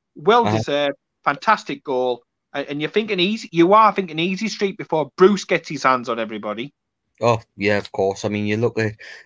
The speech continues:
Speaker 2: there was a, there was a clip as well when the game had stopped. I think someone had got, I think it was when Manquillo went down injured, of, uh, Graham, uh, Steve Bruce is sitting next to the touchline picking his flipping face again. Then you've got Graham Jones among the players telling them what they need to do, uh,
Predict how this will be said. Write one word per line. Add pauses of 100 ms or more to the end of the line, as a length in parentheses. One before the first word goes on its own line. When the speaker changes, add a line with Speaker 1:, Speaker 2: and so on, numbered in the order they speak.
Speaker 2:
there
was
a,
there
was
a
clip
as
well
when
the
game
had
stopped.
I
think
someone
had
got,
I
think
it
was
when
Manquillo
went
down
injured, (500)
of,
uh,
Graham, (340)
uh,
Steve
Bruce
is
sitting
next
to
the
touchline
picking
his
flipping
face
again.
Then
you've
got
Graham
Jones
among
the
players (260)
telling
them
what
they
need
to
do,
uh,